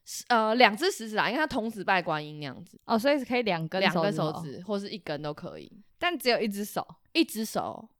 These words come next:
Speaker 2: 我超问号的。
Speaker 1: 好，好，好，顶多就是两只手指并在一起，等于两根手，每个人出两根手指头。
Speaker 2: 千年杀，千年杀姿势。
Speaker 1: 对啊，千，千年杀啊。
Speaker 2: 然后四个人，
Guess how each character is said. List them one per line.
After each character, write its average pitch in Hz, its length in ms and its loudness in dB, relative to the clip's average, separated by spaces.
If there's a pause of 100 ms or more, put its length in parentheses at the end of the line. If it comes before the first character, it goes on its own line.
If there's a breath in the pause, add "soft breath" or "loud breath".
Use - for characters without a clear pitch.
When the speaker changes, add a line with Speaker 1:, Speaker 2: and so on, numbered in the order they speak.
Speaker 2:
我 208 120 -2
超 202 260 4
问 196 200 2
号 185 180 0
的。 - 120 -12
Speaker 1:
好， 220 280 8
好， 233 180 6
好， - 180 -8 (180)
顶 240 300 4
多 392 200 6
就 480 100 4
是 403 160 2
两 175 280 2
只 247 240 -8
手 180 340 2
指 180 360 -12
并 208 180 0
在 180 240 4
一 175 80 0
起， - 240 -12
等 170 160 -2
于 185 40 -2
两 175 220 2
根 175 140 0
手， 147 260 -4
每 202 200 4
个 214 100 2
人 208 120 4
出 254 220 0
两 170 200 2
根 180 200 0
手 131 180 -4
指 - 140 -16
头。 - 200 -14
Speaker 2:
千 285 200 8
年 220 220 4
杀， 196 440 8
千 285 160 0
年 226 200 4
杀 202 220 6
姿 190 200 2
势。 190 60 4
Speaker 1:
对 247 100 6
啊， 208 200 8
千， 240 160 -4
千 254 140 0
年 185 160 -2
杀 180 120 -2
啊。 156 340 -4 (140)
Speaker 2:
然 196 140 8
后 240 180 10
四 320 280 2
个 196 140 4
人， 165 340 2